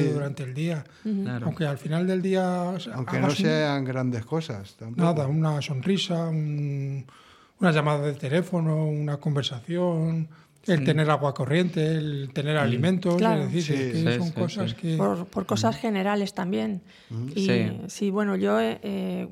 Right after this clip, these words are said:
Speaker 3: a-, en mi cabeza, pues, recuerdo las cosas buenas que me han pasado durante el día,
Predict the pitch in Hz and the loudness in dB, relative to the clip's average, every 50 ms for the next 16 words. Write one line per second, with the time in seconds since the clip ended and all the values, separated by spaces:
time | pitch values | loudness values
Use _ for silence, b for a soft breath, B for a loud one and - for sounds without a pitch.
0 | - - - 190 190 190 - - 180 180 185 180 - 190 185 190 202 196 - 233 | -10 -8 -6 -6 -4 -4 -4 -2 -2 -2 -2 -2 -2 -2 -2 -2 -2 0 0 0
1 | 233 233 233 220 202 180 190 - - 180 196 175 - 185 175 - 208 208 202 220 | 0 0 -2 -4 -4 -4 -6 -10 -10 -10 -8 -6 -6 -6 -4 -2 0 0 0 2
2 | 226 226 214 208 - - 208 202 - 214 202 208 220 226 220 214 196 - - 190 | 0 0 0 -2 -2 -6 -6 -4 -2 -2 -2 -2 -2 0 0 -2 -2 -4 -4 -2
3 | 185 190 202 - 202 202 - 226 226 233 247 262 285 - B B B B B B | -2 -2 0 0 -2 -2 -2 -2 -2 -2 -2 -4 -6 -8 B B B B B B
4 | - 190 202 202 190 190 185 196 196 196 214 208 254 254 277 285 - | -2 0 0 2 0 0 -2 -2 -2 0 0 -2 -2 -2 -4 -4 -6